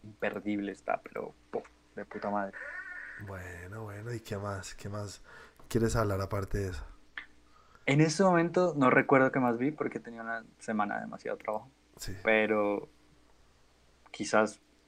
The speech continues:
Speaker 1: no valgan tanto la pena porque si no las recuerdo, pues no deben valer tanto la pena. Entonces, de lo que hablé, yo creo que ahí está todo el contenido resumido, buenísimo.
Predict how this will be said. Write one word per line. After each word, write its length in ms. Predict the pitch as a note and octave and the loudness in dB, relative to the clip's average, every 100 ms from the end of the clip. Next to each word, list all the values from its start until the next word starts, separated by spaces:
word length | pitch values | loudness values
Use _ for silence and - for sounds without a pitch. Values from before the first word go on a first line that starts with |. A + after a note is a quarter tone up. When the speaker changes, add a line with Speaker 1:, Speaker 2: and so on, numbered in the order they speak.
| - - _ - | -20 -20 _ -4
Speaker 1:
no 180 | A2 A#2 | 4 10
valgan 320 | B2+ B2+ C3 | 10 10 10
tanto 280 | C3+ B2+ C#3 | 8 8 6
la 140 | C#3 | 6
pena 220 | A2+ B2 C3+ | 4 2 0
porque 200 | C#3+ A#2+ | -2 -2
si 100 | A#2 | 0
no 140 | G#2+ | 2
las 160 | A2+ A#2+ | 2 0
recuerdo, 400 | - A#2 B2 - | 0 0 0 -2
pues 160 | A#2+ | -2
no 100 | G#2+ | 0
deben 180 | G#2 G#2+ | 0 0
valer 240 | A2 G#2 | -2 -2
tanto 240 | - A2 G#2 | -4 -4 -2
la 100 | G#2+ | -2
pena. 200 | G2+ F#2 | -4 -10
Entonces, 480 | - G#2 G2+ A2 - - - - - - - | -8 -8 -6 -10 -12 -16 -16 -18 -20 -8 2
de 100 | G#2 | 2
lo 120 | G2 | 4
que 80 | G2 | 4
hablé, 280 | F#2+ B2 D3+ | 8 12 12
yo 100 | C#3+ | 12
creo 200 | - A#2+ | 8 6
que 280 | C#3+ C#3 A2+ - - - | 10 10 10 0 -20 0
ahí 160 | A2 A2 | 2 2
está 340 | G#2+ B2 A#2+ | 4 6 6
todo 260 | A#2 B2+ C3 | 6 6 4
el 100 | B2+ | 2
contenido 480 | C#3 C3+ C3+ A2+ A2+ | -2 -2 -2 -2 -2
resumido, 480 | A#2+ C3 A2+ A#2 - | -4 -4 -6 -6 -4
buenísimo. 500 | A2+ G#2+ G#2+ - | -2 -2 -4 -12